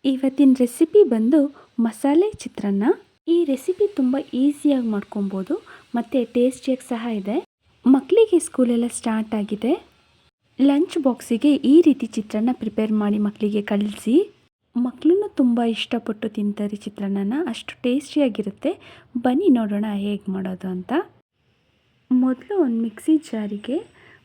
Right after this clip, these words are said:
ಮೂರಿಂದ ನಾಲ್ಕು ಹಸಿಮೆಣಸಿನ್ಕಾಯಿನ ಹಾಕ್ಕೊತಾ ಇದ್ದೀನಿ ನಾನು. ಐದರಿಂದ ಆರು ಬೆಳ್ಳುಳ್ಳಿ ಎಸಲುಗಳನ್ನು ಹಾಕ್ಕೊತಾ ಇದ್ದೀನಿ. ಒಂದು ಇಂಚಷ್ಟು ಶುಂಠಿನ ಸಣ್ಣದಾಗಿ ಕಟ್ ಮಾಡಿ ಹಾಕ್ಕೊತಾ ಇದ್ದೀನಿ ನಾನು.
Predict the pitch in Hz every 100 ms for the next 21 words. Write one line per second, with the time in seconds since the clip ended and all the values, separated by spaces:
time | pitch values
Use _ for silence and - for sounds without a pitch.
0 | - 240 247 311 381 277 214 214 214 214
1 | 320 415 254 220 247 226 208 - 214 208
2 | 208 208 202 - 202 196 196 190 190 190
3 | 185 196 302 - _ _ _ _ _ _
4 | _ _ _ - - 254 254 254 294 427
5 | 381 - 226 233 311 277 - _ _ 233
6 | 240 254 359 381 262 - 240 226 226 226
7 | 294 269 254 233 220 220 208 220 208 202
8 | 220 392 - _ _ _ 247 269 262 262
9 | 302 359 302 - - 233 - 226 220 330
10 | 302 330 - _ - - 254 302 381 247
11 | 226 233 233 226 220 214 220 220 214 226
12 | 214 214 208 202 202 202 240 381